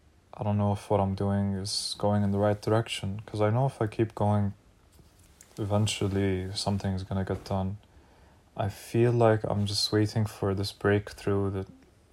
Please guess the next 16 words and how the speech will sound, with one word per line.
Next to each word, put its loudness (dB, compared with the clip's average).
makes -2
the -6
story 0
make 0
sense 0
to -6
me 0
in -2
a -4
way 0
that -4
feels -2
more 0
right, 0
you -8
know? -4